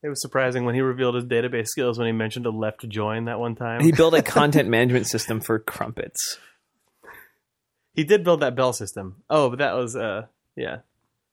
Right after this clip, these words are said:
Speaker 1: That's Mister Carson again, not Mister
Speaker 2: Yeah.
Speaker 1: Bates.
Speaker 2: Which, the Doug. Yeah.
Speaker 1: Doug Mister Carson. Looks like him.
Speaker 2: Look.
Speaker 1: Acts like him.
Speaker 2: How many people do you think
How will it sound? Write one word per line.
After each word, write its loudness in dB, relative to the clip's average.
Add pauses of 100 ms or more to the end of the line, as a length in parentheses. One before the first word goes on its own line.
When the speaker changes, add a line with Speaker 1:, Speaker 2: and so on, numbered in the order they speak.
(160)
Speaker 1:
That's -10
Mister -16
Carson -14
again, -16
not -18
Mister -6
Speaker 2:
Yeah. -14 (120)
Speaker 1:
Bates. -12 (680)
Speaker 2:
Which, -10 (160)
the -4
Doug. -6 (800)
Yeah. -16 (120)
Speaker 1:
Doug -8
Mister -14
Carson. -14 (420)
Looks -8
like -4
him. -10 (260)
Speaker 2:
Look. -6 (100)
Speaker 1:
Acts -8
like -14
him. -16 (1080)
Speaker 2:
How 2
many 4
people 4 (120)
do -2
you 4
think -2